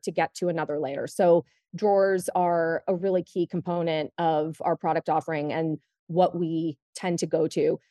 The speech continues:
We put drawers in your first organized area. And again, we needed to take advantage of vertical space. You had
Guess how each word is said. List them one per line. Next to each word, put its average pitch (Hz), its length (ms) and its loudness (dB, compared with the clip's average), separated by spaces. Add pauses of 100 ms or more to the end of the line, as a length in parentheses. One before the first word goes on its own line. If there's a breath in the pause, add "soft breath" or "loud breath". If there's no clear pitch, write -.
(140)
We 226 140 0
put - 220 4
drawers 208 560 2
in 196 260 -2
your 190 220 2
first 175 460 -2
organized 175 500 0
area. 160 440 0
And 185 80 0
again, 185 400 2
we 185 80 -2
needed 185 280 -2
to - 60 -18
take 208 200 -6
advantage 170 400 -2
of 175 100 -2
vertical 180 320 -6
space. 226 420 -2
You 180 140 0
had 175 360 0